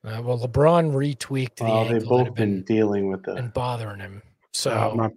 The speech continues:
Speaker 3: I'm not gonna be playing the violin any fucking time soon. I'll tell you that much. Drop it.
Speaker 1: <laughs> Drop that money for the Swear for Kids.
Speaker 2: <laughs> Yeah,
Speaker 1: Yeah,
Speaker 2: it
Speaker 1: look,
Speaker 2: was,
Speaker 1: look
Speaker 2: uh, it was, right, it was LeBron re-injuring it tonight. A D's been still struggling with leg issues overall,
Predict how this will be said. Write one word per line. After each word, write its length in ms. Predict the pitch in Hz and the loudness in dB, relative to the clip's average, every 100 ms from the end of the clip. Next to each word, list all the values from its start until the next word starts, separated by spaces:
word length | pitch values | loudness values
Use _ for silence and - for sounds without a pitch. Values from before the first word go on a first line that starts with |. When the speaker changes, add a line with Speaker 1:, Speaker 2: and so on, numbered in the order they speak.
| - | 0
Speaker 3:
I'm 120 | 127 | 4
not 180 | 123 120 | 4 4
gonna 120 | 120 | 4
be 120 | 113 123 | 4 4
playing 300 | 123 123 117 | 4 4 4
the 60 | |
violin 360 | 113 117 117 123 | 4 4 6 6
any 140 | 110 | 4
fucking 320 | 104 120 95 92 | 2 0 -2 -4
time 240 | 104 95 | -4 -4
soon. 220 | 110 101 | -6 -6
I'll 60 | 104 | -2
tell 140 | 123 | 0
you 60 | 107 | 0
that 140 | 110 | 0
much. 320 | 104 95 - | -2 -6 -8
Drop 240 | - 101 90 | -6 -4 -2
it. 140 | 90 - - _ _ _ - | -4 -6 -14 _ _ _ -18
Speaker 1:
<laughs> 520 | 139 131 131 175 - | -10 -8 -4 -6 -2
Drop 240 | 190 185 | -2 0
that 120 | 160 | 0
money 220 | 139 131 117 | 0 -4 -6
for 160 | 131 | -8
the 60 | 113 | -8
Swear 280 | - 127 104 | -8 -10 -12
for 140 | - | -14
Kids. 340 | - 101 - - - | -16 -16 -6 -6 -6
Speaker 2:
<laughs> 140 | - | -6
Yeah, 80 | - - | 0 6
Speaker 1:
Yeah, 280 | 147 127 | 6 8
Speaker 2:
it 40 | 131 | 6
Speaker 1:
look, 80 | 143 | 8
Speaker 2:
was, 240 | 147 147 | 6 6
Speaker 1:
look 80 | 131 | 4
Speaker 2:
uh, 220 | 120 117 - - | 4 0 -2 4
it 100 | 147 | 8
was, 280 | 143 - - | 6 4 -4
right, 200 | 127 110 | -4 0
it 100 | 123 | 0
was 260 | 123 120 - | 0 -2 -8
LeBron 720 | 120 117 123 127 131 131 120 113 | -8 -2 2 6 6 4 0 0
re-injuring 640 | 123 120 113 117 110 107 | 2 2 2 0 -2 -2
it 160 | 104 - | -8 -8
tonight. 400 | 104 98 92 - | -4 -4 -4 -4
A 160 | 123 131 | 2 4
D's 340 | 127 127 131 | 4 4 4
been 200 | 127 113 | 2 -2
still 260 | 107 - 117 | 0 2 0
struggling 540 | - 113 113 120 117 | 2 0 2 2 2
with 260 | 110 113 - | 2 2 0
leg 340 | 104 117 107 | -2 0 2
issues 460 | 113 110 135 131 131 | 0 2 2 2 2
overall, 600 | 110 110 107 107 123 | 2 2 4 4 4